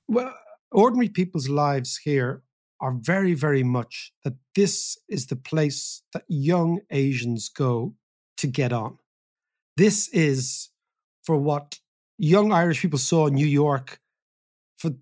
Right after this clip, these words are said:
two hundred years. This is what young Asians see. This is their New York, in a way. So they're coming for their New York. The city then is changing into a sort of a Shanghai, where it's definitely part of Canada.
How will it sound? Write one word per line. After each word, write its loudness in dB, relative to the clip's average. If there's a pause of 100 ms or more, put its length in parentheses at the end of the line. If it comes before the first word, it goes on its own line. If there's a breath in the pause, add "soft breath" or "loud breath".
two 4
hundred 2
years. 0
This -2
is -6
what -2
young 2
Asians -2
see. -8 (280)
This 2
is 0
their 2
New 0
York, -4 (260)
in 0
a 0
way. -6 (400)
So -4
they're 2
coming 2 (240)
for -4
their 2
New 0
York. -8 (300)
The 0
city 2
then 2
is -2 (100)
changing 4
into -4
a 0
sort -2
of -6
a 0
Shanghai, -2 (320 soft breath)
where 2
it's -4
definitely 0
part -4
of -6
Canada. -4